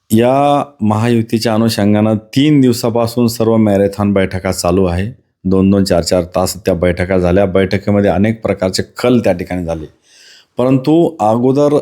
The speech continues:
संख्येवर आम्ही युती करण्याचा प्रयत्न केला. संख्याबळ कुणाचं किती असलं पाहिजे याच्यावर,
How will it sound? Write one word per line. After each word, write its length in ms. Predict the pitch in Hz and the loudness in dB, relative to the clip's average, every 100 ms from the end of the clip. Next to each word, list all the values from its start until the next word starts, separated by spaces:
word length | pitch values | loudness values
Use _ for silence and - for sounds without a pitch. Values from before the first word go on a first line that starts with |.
| - | -4
संख्येवर 920 | - - 117 120 113 156 156 165 165 - | -8 -2 0 0 0 0 2 2 0 -2
आम्ही 240 | 127 127 120 | -2 -2 -2
युती 260 | 117 117 | -4 -4
करण्याचा 420 | 117 107 107 104 | -4 -2 -2 -2
प्रयत्न 340 | 104 98 95 98 | -2 -2 -2 -4
केला. 380 | 98 95 104 127 | -2 -4 -4 -6
संख्याबळ 680 | - 113 110 123 123 120 123 | -6 0 0 2 0 2 0
कुणाचं 600 | - - - 117 110 123 | -2 -10 -2 0 0 -4
किती 300 | 113 120 147 | -6 -4 0
असलं 280 | 127 - 104 | 0 0 -2
पाहिजे 240 | 101 104 | 0 2
याच्यावर, 340 | 95 107 113 | 2 2 0